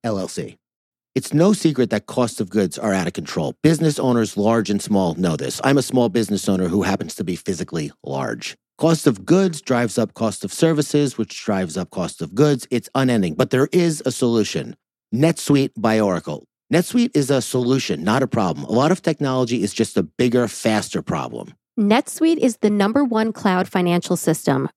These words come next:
Speaker 2: bringing accounting, financial management, inventory, H R into one platform and one source of truth. With NetSuite, you can reduce I T costs, cut the cost of maintaining multiple systems,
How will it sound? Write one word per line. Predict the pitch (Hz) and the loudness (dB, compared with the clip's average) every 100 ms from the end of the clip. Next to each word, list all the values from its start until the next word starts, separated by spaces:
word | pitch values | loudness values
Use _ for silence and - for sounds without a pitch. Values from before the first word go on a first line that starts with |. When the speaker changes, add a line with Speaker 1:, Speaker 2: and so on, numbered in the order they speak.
| - | -2
Speaker 2:
bringing | 185 180 175 | 0 2 0
accounting, | 160 208 196 - 277 320 - - | 0 2 2 4 2 2 -2 -2
financial | 208 180 190 - | 0 2 2 2
management, | 262 190 165 160 185 277 - | 2 2 2 2 0 0 2
inventory, | 269 269 247 208 202 202 - | 2 2 2 2 2 0 2
H | 349 - | 0 2
R | 196 180 185 | 2 2 0
into | - 196 - | -4 -6 -4
one | 202 180 196 214 302 349 - | -4 0 2 2 2 0 -2
platform | - 220 - 165 147 151 - - | -2 0 -2 -2 0 -2 -4 -6
and | 190 185 170 | -4 -2 0
one | 170 202 247 285 | 2 4 4 0
source | - 202 190 - | 0 0 0 -2
of | 160 | -6
truth. | - 156 - - _ _ _ | -2 -2 -2 -6 _ _ _
With | 233 277 | 0 2
NetSuite, | 233 220 - - 320 349 | 2 0 0 2 2 2
you | 240 | 2
can | 262 311 | 0 0
reduce | 254 233 180 220 277 - | 2 2 2 2 2 0
I | 226 214 | 0 2
T | 214 - 214 | 0 0 -2
costs, | - 156 127 208 - - - _ _ | 0 0 2 0 -4 -14 -14 _ _
cut | - 311 | 0 0
the | - | 0
cost | - - 254 - | 0 2 2 2
of | 220 | 2
maintaining | 226 226 226 208 190 | 4 2 2 2 4
multiple | 185 196 - - 202 | 4 2 0 -4 -4
systems, | - 202 - 131 190 285 - | -2 -2 0 2 2 0 -6